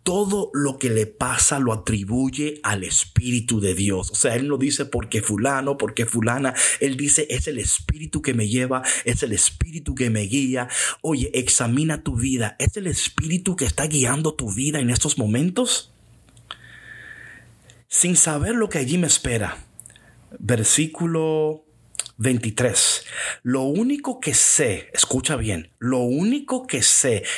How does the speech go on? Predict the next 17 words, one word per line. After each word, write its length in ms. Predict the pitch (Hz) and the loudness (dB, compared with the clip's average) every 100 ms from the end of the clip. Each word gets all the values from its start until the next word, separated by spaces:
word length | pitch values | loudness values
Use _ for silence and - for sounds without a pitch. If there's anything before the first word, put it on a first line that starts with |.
| - | -4
es 220 | 151 180 | 0 2
que 120 | - 156 | 2 0
en 280 | 120 113 - - | 0 0 -6 -2
todas 300 | 165 240 254 | 0 0 0
las 180 | 247 | 0
ciudades 580 | - 202 147 143 117 101 | 0 0 0 0 0 0
el 140 | 127 113 | 2 2
Espíritu 640 | - - 165 220 240 226 | 2 2 0 0 0 0
Santo 360 | - 175 175 | 0 0 0
me 140 | 135 131 | 0 0
asegura 540 | 120 113 156 226 160 - - - | 0 0 0 0 -2 -2 -6 -2
que 120 | 160 | 0
me 100 | 147 | 2
esperan 540 | 127 - 147 185 214 | 2 2 0 0 0
prisiones 720 | 208 120 - 131 143 202 214 | 0 2 2 2 2 2 2
y 80 | 135 | 2
sufrimientos. 920 | 123 131 113 113 107 131 123 113 - | 2 2 2 0 0 0 0 0 -2